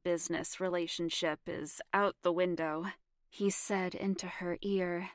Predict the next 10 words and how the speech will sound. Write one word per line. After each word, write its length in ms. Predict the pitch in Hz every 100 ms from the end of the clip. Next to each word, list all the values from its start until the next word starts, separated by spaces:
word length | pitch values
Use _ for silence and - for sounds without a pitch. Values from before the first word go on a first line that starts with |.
| _ _ _ _ _ -
Monica 500 | 208 190 185 - 175
laughed, 600 | 170 180 180 190 - - - - - _ _
turning 360 | - 233 202 190
around 500 | 190 190 190 190 185
to 120 | -
kiss 500 | 185 - 226 196 -
his 240 | - 190 185
warm, 600 | 185 196 190 185 180 185
soft 600 | - - - 202 190 - -
lips. 600 | 196 180 - - -